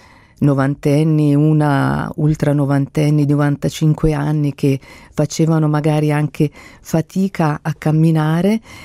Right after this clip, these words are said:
e che hanno voluto a tutti i costi venire quando hanno saputo, perché volevano raccontare.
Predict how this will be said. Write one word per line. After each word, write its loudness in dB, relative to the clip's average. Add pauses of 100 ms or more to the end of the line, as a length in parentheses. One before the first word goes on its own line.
(180)
e -2
che 0
hanno 0
voluto 0
a 0
tutti -4
i -4
costi -2
venire 2
quando 0
hanno 2
saputo, -2 (360)
perché -2
volevano 0
raccontare. -6